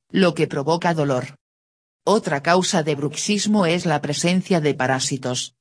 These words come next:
las típicas lombrices u oxiuros, en el tubo digestivo de los niños. Siete punto tres.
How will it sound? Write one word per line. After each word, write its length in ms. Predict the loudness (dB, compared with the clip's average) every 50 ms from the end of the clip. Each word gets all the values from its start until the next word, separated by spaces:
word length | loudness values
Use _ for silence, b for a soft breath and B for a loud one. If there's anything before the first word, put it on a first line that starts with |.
| _
las 320 | -2 0 2 2 0 -2 -2
típicas 520 | -2 -2 -2 -2 -2 -2 0 -2 0 0
lombrices 680 | 0 0 0 0 -2 -2 -2 -4 -4 -6 -6 -8 -8 -6 -2
u 160 | 0 2 2
oxiuros, 800 | 2 2 0 -4 -2 0 2 2 2 2 0 -2 -2 -4 -8 -12 _ _ _
en 200 | -4 -2 0 0
el 160 | 0 -2 -2 0
tubo 280 | 0 2 2 2 0
digestivo 720 | 0 -2 -4 -4 -4 -4 -4 -4 -2 0 0 0 0 0
de 100 | 0 2
los 220 | 2 2 0 0 -2
niños. 540 | -4 -4 -4 -4 -4 -4 -4 -6 -8 -10 _ _ _ _ _ _ _ _ _ _ _ _ _ -10
Siete 520 | -8 -6 -4 -2 -2 -2 0 0 0 0
punto 460 | 0 0 0 2 2 2 2 0 -2
tres. 460 | -2 -2 -4 -2 -4 -6 -8 -10 -12